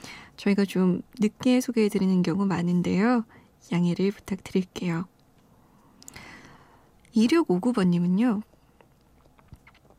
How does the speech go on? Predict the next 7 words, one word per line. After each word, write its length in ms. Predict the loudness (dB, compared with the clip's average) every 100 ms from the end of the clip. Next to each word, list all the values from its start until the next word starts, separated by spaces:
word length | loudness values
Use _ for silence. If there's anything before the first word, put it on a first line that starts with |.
| _ -20 _
인디언들이 720 | 2 4 4 4 4 4 2
기우제를 520 | 2 0 2 2 0
지내면 640 | 0 2 2 4 2 2 -2
반드시 540 | 0 2 4 2 0
비가 260 | -6 -2 0
온다고 340 | 0 0 0
합니다. 440 | 2 2 2 -2